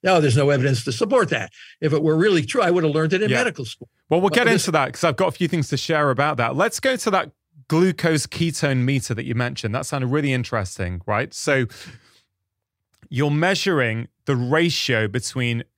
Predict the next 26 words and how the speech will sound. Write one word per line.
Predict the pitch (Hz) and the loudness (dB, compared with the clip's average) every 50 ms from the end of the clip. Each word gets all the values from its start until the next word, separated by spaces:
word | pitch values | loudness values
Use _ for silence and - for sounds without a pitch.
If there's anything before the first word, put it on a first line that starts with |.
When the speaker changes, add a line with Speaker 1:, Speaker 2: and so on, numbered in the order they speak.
| _ - | _ -6
Speaker 2:
glucose | - 139 139 175 190 180 - - 151 127 123 117 - | -2 0 2 2 2 0 0 0 0 0 0 0 -2
in | 131 123 | -2 -2
your | 117 113 101 | 0 -2 -2
blood | 92 110 104 95 92 92 101 131 139 - - - - _ _ _ _ _ _ _ _ | -2 -2 -2 -2 -2 -2 -4 -6 -10 -12 -14 -14 -16 _ _ _ _ _ _ _ _
and | - 117 113 110 - | -4 -4 -4 -4 -4
ketones. | - 139 135 123 - - 127 104 95 95 117 | -4 -4 -2 -2 -2 -4 -4 -4 -4 -4 -4
Is | - | -2
that | - 160 156 | -2 0 0
right? | 147 156 190 233 - - - - - _ _ _ _ _ _ _ - | 0 0 0 -2 -6 -10 -14 -16 -18 _ _ _ _ _ _ _ -4
Speaker 1:
Yes. | 139 143 143 120 107 - - - - - - - - | -2 -2 -2 -2 -6 -10 -14 -20 -20 -20 -20 -12 -6
Speaker 2:
Now, | - 147 147 143 131 117 - _ _ _ _ _ - | -2 0 0 0 -2 -4 -6 _ _ _ _ _ -2
if | 139 123 113 | -2 0 0
you | 135 185 214 | 0 0 2
were | 196 190 | 2 0
to | - - 139 | 0 -2 -6
take, | - - 185 170 151 139 123 - - - - - | -4 -2 0 0 0 0 -2 -4 -8 -14 -14 -8
you | - 131 147 | -4 -2 0
live | 147 147 143 | 0 0 0
in, | 143 143 143 139 139 143 135 127 123 - | 2 0 0 0 -2 -2 -4 -6 -8 -8
I | - 117 | -8 -6
think, | - 143 139 127 | -6 -6 -6 -4
Boston. | 101 139 143 127 - - - 131 117 113 123 139 - - | -2 -2 -2 -2 -4 -4 -2 -2 0 0 -2 -4 -6 -8
If | 120 104 - | -8 -4 -2
you | 135 160 165 | -2 0 2
were | 175 170 | 0 0
to | 165 - - 156 147 147 143 139 131 | -2 -2 -2 0 0 2 0 0 -2